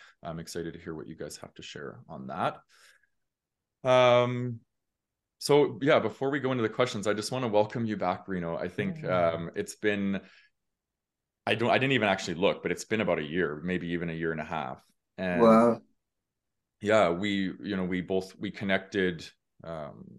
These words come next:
Speaker 1: what was it, about a month ago, a month and a half ago. And it was just really nice to plug back in and just, you know, use the mirror of you, um, to see my own growth and just to see your growth over the last year and a half. It's, like, been tremendous. So,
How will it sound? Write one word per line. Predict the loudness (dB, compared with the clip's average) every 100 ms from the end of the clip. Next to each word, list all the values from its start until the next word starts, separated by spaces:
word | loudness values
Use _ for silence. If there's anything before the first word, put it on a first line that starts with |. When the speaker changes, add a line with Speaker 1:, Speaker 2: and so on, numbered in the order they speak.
| -20 -16
Speaker 1:
what | -12 -8
was | -8
it, | -6
about | -4 -4
a |
month | -4 -6 -6
ago, | -6
a | -4
month | -6 -8
and |
a | -8
half | -6 -6
ago. | -4 -2 0 -2
And | -4 -8 _ _ -8
it | -4
was | -2
just | 0
really | 2 4
nice | 4 0
to | 0
plug | 0 2
back | 2 0 0
in | -2
and | -2 -4
just, | -6 -8 -12 -10
you | -8
know, | -6
use | -6 -6 -4
the | -4
mirror | -4 -2 -2 -2
of | -4 -6
you, | -4 -2 -2 -4 -12 -10
um, | -2 2 2 -2 -8
to | -6 -4 -2 -4 -6 -8 -10 -16 -20 -12
see | -4 0
my | 2 2
own | 0 0
growth | 2 2 0
and | -4
just | -4 -8
to | -10
see | -8
your | -4 -4
growth | -2 -2 -2
over | -2 -4
the | -2
last | 0 -2 -6
year | -8
and |
a | -6
half. | -8 -8
It's, | -8
like, | -10 -8
been | -8 -8
tremendous. | -8 -8 -6 -6 -6
So, | -6 -6 -8